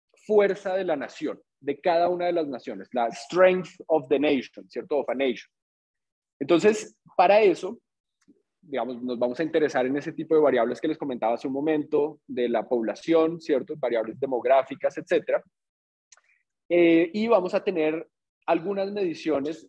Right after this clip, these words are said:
desde los siglos diecisiete y dieciocho que van a ser mediciones muy puntuales para tratar de entender, eh, ese tipo de preguntas, ¿cierto? Como les decía, William Petty va a ser uno de los primeros, de los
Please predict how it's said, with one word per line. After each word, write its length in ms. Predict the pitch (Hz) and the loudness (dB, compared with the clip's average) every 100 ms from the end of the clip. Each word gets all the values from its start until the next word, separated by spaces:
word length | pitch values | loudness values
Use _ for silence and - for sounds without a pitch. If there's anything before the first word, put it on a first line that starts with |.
| - | -4
desde 200 | 156 151 | -2 0
los 120 | 135 | -2
siglos 320 | 135 139 147 | -2 -4 0
diecisiete 760 | 175 165 147 - 151 143 175 - | -2 -2 -12 2 2 2 -2 -4
y 120 | 190 180 | -8 -4
dieciocho 680 | 180 - - 185 147 190 - _ _ | -4 -4 2 2 2 -4 -12 _ _
que 80 | 165 | 4
van 180 | 151 147 | 4 4
a 40 | |
ser 160 | 147 175 | -2 -2
mediciones 460 | 196 185 - 139 | -2 -4 -6 -6
muy 320 | 151 180 190 190 | -4 -2 -2 -2
puntuales 680 | 185 180 196 190 165 170 | -2 -2 2 4 4 0
para 220 | - 160 | 0 -2
tratar 360 | 147 127 123 117 | 0 -2 -2 -2
de 80 | 139 | -4
entender, 560 | 147 165 135 120 120 - _ _ _ _ | -4 -4 0 0 0 -8 _ _ _ _
eh, 220 | 151 147 143 143 | 0 2 0 0
ese 240 | 170 165 | -2 0
tipo 220 | 160 170 170 | -4 0 0
de 80 | |
preguntas, 440 | 170 180 185 - - | 2 2 0 -2 -6
¿cierto? 300 | 127 123 175 | -6 -4 -4
Como 180 | 165 147 | 0 0
les 120 | 139 | 0
decía, 300 | 135 160 160 | 0 2 4
William 300 | 170 180 170 | 6 4 2
Petty 260 | 185 165 | -2 -2
va 100 | 180 | -4
a 40 | 170 | -4
ser 140 | 170 | -8
uno 140 | 175 185 | -8 -6
de 80 | |
los 160 | 185 - | -8 -8
primeros, 560 | 151 131 135 131 143 _ | -8 -2 0 0 -2 _
de 80 | |
los 160 | 131 131 | -6 -6